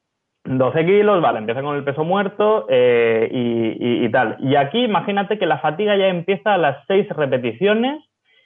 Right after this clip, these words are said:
y ya hay una pérdida de velocidad a las ocho repeticiones.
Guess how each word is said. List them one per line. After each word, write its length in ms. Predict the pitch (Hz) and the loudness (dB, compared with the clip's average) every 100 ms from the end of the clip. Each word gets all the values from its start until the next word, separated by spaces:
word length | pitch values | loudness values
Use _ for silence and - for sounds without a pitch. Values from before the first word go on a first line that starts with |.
| _ _ | _ _
y 400 | 175 170 160 160 160 | 4 6 4 0 0
ya 200 | 175 196 | 4 4
hay 140 | 175 | 4
una 240 | 151 139 131 | 2 0 0
pérdida 280 | 190 202 180 | 0 4 4
de 60 | |
velocidad 720 | 156 139 131 139 139 185 262 - _ - | 4 2 0 -2 0 2 0 -4 _ -4
a 100 | 135 | 0
las 200 | 131 127 _ _ | 0 -2 _ _
ocho 380 | 190 190 190 180 | 0 0 0 0
repeticiones. 640 | 147 131 117 113 104 | 0 0 -4 -6 -8